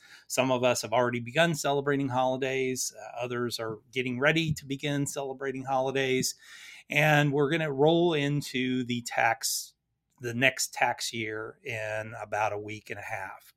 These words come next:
And then all of a sudden, we start to think about our taxes.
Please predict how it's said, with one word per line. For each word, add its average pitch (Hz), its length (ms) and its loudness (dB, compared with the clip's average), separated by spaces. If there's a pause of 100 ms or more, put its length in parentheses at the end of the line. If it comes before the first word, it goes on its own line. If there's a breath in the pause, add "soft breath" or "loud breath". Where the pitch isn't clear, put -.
(560)
And 160 540 8
then 151 120 8
all 202 160 10
of 196 80 6
a 202 40 2
sudden, 170 580 0
we 147 280 2
start - 360 0
to - 80 -10
think 135 280 -2
about 120 280 2
our 135 320 6
taxes. - 760 -2